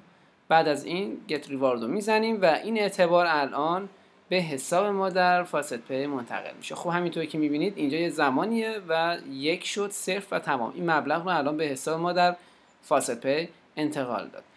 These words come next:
من لینک ثبت نام تو این وبسایت در انتهای ویدیو برای شما دوستان عزیز قرار می‌دم. این هم که می‌بینید لینکیه که برای من الان واریزی رو انجام داد و الان این مبلغ به حساب من در فاست پی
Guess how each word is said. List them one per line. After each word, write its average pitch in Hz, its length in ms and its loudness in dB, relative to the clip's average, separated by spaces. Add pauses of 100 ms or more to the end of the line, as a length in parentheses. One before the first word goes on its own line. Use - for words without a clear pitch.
(200)
من 220 160 6
لینک 233 220 4
ثبت 185 340 0
نام 196 120 0
تو 202 100 -4
این 180 120 0
وبسایت 170 400 0
در 190 100 2
انتهای 170 300 0
ویدیو 165 240 -2
برای 170 180 6
شما 156 200 -2
دوستان 151 280 -6
عزیز 139 280 -2
قرار 139 280 2
می‌دم. 185 260 0
این 170 100 -2
هم 170 140 -2
که 165 120 -8
می‌بینید 127 380 -4
لینکیه 151 480 -4
که 160 220 -2
برای 131 300 0
من 151 220 0
الان 170 300 -4
واریزی 160 420 0
رو 180 80 0
انجام 180 440 -2
داد 185 220 -4
و 151 40 -4
الان 127 340 -8
این 160 160 -10
مبلغ 160 340 -4
به 160 80 -8
حساب 139 340 -4
من 151 180 -2
در 131 120 0
فاست - 380 -10
پی 190 200 2